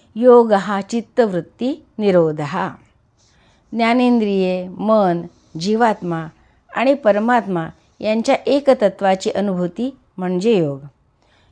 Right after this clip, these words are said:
या योगाच्या सहाय्याने साधकाला परमपुरुषाची प्राप्ती होते, म्हणून विष्णूची प्राप्ती होतो, होते, म्हणून विष्णूला योग असे म्हणतात. शरीरातील चित्ताच्या वृत्तीचा निरोध करता येतो,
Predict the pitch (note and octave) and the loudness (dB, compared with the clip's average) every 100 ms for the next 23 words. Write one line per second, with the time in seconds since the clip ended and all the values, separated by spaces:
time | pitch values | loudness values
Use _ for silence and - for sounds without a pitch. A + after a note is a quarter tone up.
0 | - B3 D4 C4 G#3+ A#3 B3+ C#4 C4 A#3+ | -2 4 6 6 4 4 2 2 0 0
1 | G#3+ G3+ G#3+ A#3+ F3+ E3 _ _ - - | 0 2 0 0 -2 -4 _ _ -8 0
2 | A3+ A3+ A#3+ F#3+ F3+ G#3 D4+ - _ - | 2 2 -2 -2 -2 -2 -6 -14 _ -4
3 | A3 C4+ A#3+ G3+ F3 F3+ F3 F3 A#3+ G3+ | 0 0 0 -2 -2 -2 -4 -2 -4 0
4 | E3+ D#3+ G3+ G3+ E3 D3+ - _ _ _ | 0 -2 -6 -6 -6 -8 -12 _ _ _
5 | G3+ A3+ G#3 F3 - A3+ A3+ C4 A#3+ G3 | -8 -4 -4 -4 -4 -4 -2 -2 2 0
6 | E3+ - F3 E3 - G#3 A#3+ B3+ _ _ | 0 -6 -6 -6 -6 -6 -6 -8 _ _
7 | G3 G3 A#3+ B3+ - _ - G#3+ A3 F#3+ | -8 0 0 0 -4 _ -8 -4 -2 -4
8 | - F3+ F#3 G#3 F#3+ F#3+ G3 G#3+ - D3+ | -6 -4 -4 -2 -2 -2 -2 -2 -4 -6
9 | F#3 G#3+ D3+ B2+ - - _ _ _ _ | -6 -6 -6 -8 -16 -18 _ _ _ _
10 | _ _ _ - - A3+ C4+ C#4 B3+ C4 | _ _ _ -10 -2 0 4 4 4 2
11 | C4+ B3+ A3+ G#3 - G#3+ G#3 B3 A#3+ G#3 | -2 -2 -4 -4 0 0 2 0 0 -2
12 | F3+ G3 F3 G#3 G#3 F#3+ A#3 C#4 A3 F3+ | -8 -8 -4 -2 0 0 0 0 0 -2
13 | - F3 F3 G#3+ B3 | 0 -2 -2 -4 -6